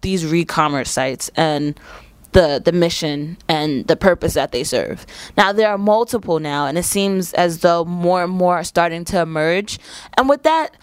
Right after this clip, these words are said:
that's a good thing, because as a consumer, you do get more options as to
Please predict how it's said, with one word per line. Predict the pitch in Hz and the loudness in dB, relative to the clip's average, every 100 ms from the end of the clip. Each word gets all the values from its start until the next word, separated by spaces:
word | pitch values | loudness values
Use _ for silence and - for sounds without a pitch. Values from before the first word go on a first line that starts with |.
| _ - | _ -6
that's | 269 | -4
a | 311 | 0
good | 226 240 | 0 2
thing, | 226 226 240 | 0 -2 -4
because | 208 226 185 - | -2 0 0 -2
as | 185 185 | -2 -4
a | |
consumer, | - 190 180 214 208 202 | -8 -10 -4 -2 0 0
you | 175 180 | -2 -6
do | 165 202 233 | 0 0 2
get | 269 | 0
more | 254 262 - | 2 0 2
options | 196 185 - 190 202 - | -2 -2 -4 -4 -4 -2
as | 165 160 160 | -2 -2 -4
to | - 185 165 | -2 2 2